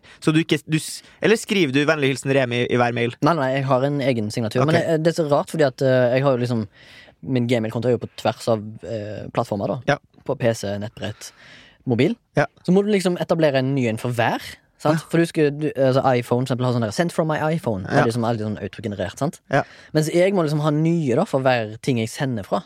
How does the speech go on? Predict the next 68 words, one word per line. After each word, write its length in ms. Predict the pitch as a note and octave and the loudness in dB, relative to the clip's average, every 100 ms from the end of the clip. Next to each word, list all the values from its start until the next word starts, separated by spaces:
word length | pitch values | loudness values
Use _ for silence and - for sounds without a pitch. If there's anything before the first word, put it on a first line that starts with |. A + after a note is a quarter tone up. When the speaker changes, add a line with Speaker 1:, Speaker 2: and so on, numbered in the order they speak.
| - | -6
Speaker 2:
Så 100 | C#3+ | -4
hvis 100 | C3 | -2
Speaker 1:
Ok. 60 | |
Speaker 2:
jeg 60 | C#3 | 0
sender 260 | C#3 C3 A2+ | 0 -2 -2
fra 160 | A2 | -4
P 180 | - B2+ | 0 -2
C-en, 260 | B2 A2 G3+ | 0 -2 -2
så 100 | C#3+ | 0
har 140 | C#3+ | 0
det 80 | A#2+ | 0
en 220 | A#2+ G#2+ | -2 -4
ting, 200 | G#2 D#3+ | -2 -2
og 60 | C4 | -2
hvis 140 | D3+ C#3+ | -4 -4
jeg 0 | |
sender 160 | C#3+ | -4
fra 80 | - | -2
mobilen, 260 | B2 A#2 A#2 | -2 -2 -2
så 80 | C#3 | -4
er 20 | |
det 100 | C3+ | -4
en 60 | D3+ | -6
annen 160 | G#2+ | -6
ting. 180 | D#3 - - - | -6 -10 -12 -10
Speaker 1:
Ok. 160 | D#3+ - - - - - _ _ | -8 -8 -12 -20 -20 -20 _ _
Speaker 2:
Så 120 | - C#3+ | 0 2
det 80 | |
er 60 | C#3 | 4
veldig 80 | B2 | 2
rart. 80 | A2+ | 2
Men 160 | D3+ | 2
jeg 160 | D#3+ D#3+ | 2 2
har 180 | D#3+ B2+ | 4 2
en, 200 | E3+ D#3+ _ _ _ _ _ _ - | 2 -2 _ _ _ _ _ _ -4
jeg 80 | D3 | 0
har 140 | C#3 | 2
en 140 | B2+ A#2+ | 2 2
nå, 200 | B2 A3 - | 0 0 -10
som, 400 | - B2+ A#2 A2 F#2+ A2 | -6 -2 0 -2 -4 -4
som 280 | A2 G#2 - | -2 -4 -2
bare 160 | A2 G#2 | -2 0
dekker 460 | G#2 - _ - | -2 -6 _ -8
det 100 | F#2 | -4
jeg 100 | F#2 G2 | -2 -2
jobber 300 | G2+ G2+ C#2+ | -2 -6 -10
med 140 | D2+ | -8
og 60 | - | -4
sånn. 140 | F#3+ - - | -4 -4 0
Speaker 1:
Ja. 120 | D#3 - - | 0 0 -4
Speaker 2:
Og 80 | C3 | 0
da 80 | B2+ | 2
står 180 | C#3 | 2
det 20 | A#2+ | 2
bare, 300 | A2+ A2 - _ _ _ _ - | 2 0 -4 _ _ _ _ -8
og 80 | C3 | -6
så 80 | C3 | -2
står 120 | C3 | -2
det 80 | A2+ | 0
selvfølgelig 200 | A#2+ G#2+ | -2 -2
på 80 | - | -4
engelsk, 400 | A2 G2+ D3+ - | -4 -2 -4 -6
fordi 180 | - B2+ | -6 -2
at 100 | A2 | -2
ofte 220 | G#2+ A2 G#2 | -2 -6 -8
så 140 | - | -6
må 160 | G#2+ G#2+ | -4 -2
du 400 | G2+ G2 G2 G2+ | -2 -4 -8 -10